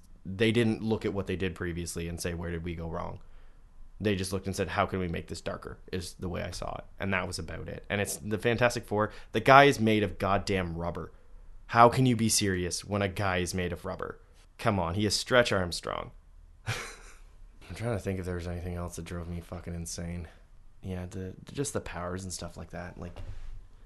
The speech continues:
they had amazing powers, and they always have had amazing powers. And it's just, it's so underplayed except for, except for the Thing. And they don't really even call him the Thing.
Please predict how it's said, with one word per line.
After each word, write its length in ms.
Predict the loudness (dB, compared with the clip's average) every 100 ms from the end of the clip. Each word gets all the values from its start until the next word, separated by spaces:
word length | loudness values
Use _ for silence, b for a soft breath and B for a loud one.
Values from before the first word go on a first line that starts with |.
| b b -20 -2
they 80 | 4
had 140 | 6
amazing 380 | 6 2 0 -2
powers, 380 | 0 -2 0 0
and 80 | 2
they 80 |
always 180 | 2 2
have 160 | 0 -2
had 140 | 0 -2
amazing 360 | -2 -6 -6
powers. 500 | -6 -6 -6 -8 -14 -18 -20 -20 -20 -20 -20 -20 -8
And 180 | -4 -2
it's 140 | -2
just, 400 | 0 0 -2 -6 -14 -20 -20 -20 -20 -20 -6
it's 220 | -4 0
so 320 | 2 4 4 4
underplayed 580 | 4 2 -2 -2 -2
except 380 | -4 -4 -4 -4
for, 240 | -2 -2 -2
except 320 | -2 -2 -2
for 80 | -6
the 100 | -6
Thing. 380 | -8 -6 -8 -12 -20 -20 -20 -20 -12 -2
And 520 | 0 2 0 -2 -6
they 180 | 0 2
don't 180 | 4 2
really 180 | 0 0
even 240 | 0 -2
call 300 | -2 2 2
him 120 | 2
the 60 | -2
Thing. 500 | -4 -4 -2 -4 -6